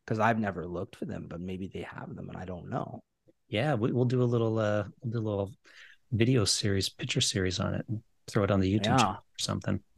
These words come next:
Speaker 1: Yeah. So what do you think the, the use cases are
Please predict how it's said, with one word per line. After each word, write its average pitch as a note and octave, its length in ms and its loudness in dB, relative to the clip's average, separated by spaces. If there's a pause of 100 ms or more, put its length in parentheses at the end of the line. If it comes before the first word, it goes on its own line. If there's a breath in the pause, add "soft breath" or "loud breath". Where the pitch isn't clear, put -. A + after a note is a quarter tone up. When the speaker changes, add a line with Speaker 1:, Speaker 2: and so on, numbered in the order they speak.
(840)
Speaker 1:
Yeah. G#2 320 0 (280 loud breath)
So D3 140 8
what D#3+ 120 12
do F#3+ 80 12
you G#3 120 10
think F3 280 6
the, D3 100 6 (200)
the C3 120 8
use C3 320 8
cases A#2 640 2
are A2 480 6